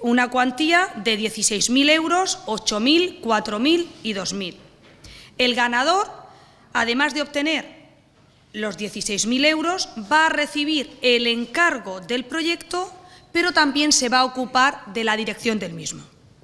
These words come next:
El protocolo que firmamos, eh, el Obispado, el Ayuntamiento de Cartagena y el Ministerio de Fomento el dos de marzo de dos mil diecinueve para la restauración de la catedral.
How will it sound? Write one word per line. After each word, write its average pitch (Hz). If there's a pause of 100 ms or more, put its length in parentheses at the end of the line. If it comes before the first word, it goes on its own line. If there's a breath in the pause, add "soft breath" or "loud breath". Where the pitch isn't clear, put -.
(160)
El 240
protocolo 269
que 269
firmamos, 254
eh, 208
el 202
Obispado, 285 (280)
el 214
Ayuntamiento 208
de 208
Cartagena 202 (240)
y 220
el 208
Ministerio 208
de 190
Fomento 226
el 190
dos 226
de -
marzo 247
de 208
dos 190
mil 202
diecinueve 277 (680 loud breath)
para 277
la 294
restauración 247
de 247
la 196
catedral. 160